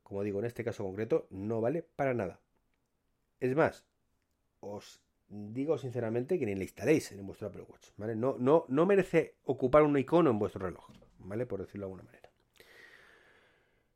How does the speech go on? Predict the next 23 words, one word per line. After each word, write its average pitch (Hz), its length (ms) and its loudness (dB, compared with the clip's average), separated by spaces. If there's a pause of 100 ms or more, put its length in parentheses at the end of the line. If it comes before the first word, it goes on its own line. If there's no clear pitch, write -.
(140)
Bueno, 214 240 10
pues 151 260 4
esto 185 200 0
es - 100 -4
todo 180 160 6
lo 147 140 4
que 139 80 0
os 123 80 -2
quería 123 200 2
comentar 120 320 4
hoy. 240 380 10
Os 117 220 -8
invito, 123 320 0
como 113 160 -2
digo, 120 180 4
a 110 40 0
escuchar 113 380 -2
ese, 95 800 -4
ese 95 320 -8 (140)
debate 98 500 2
que 92 160 -10
tendré 98 300 -4
con, 92 340 -10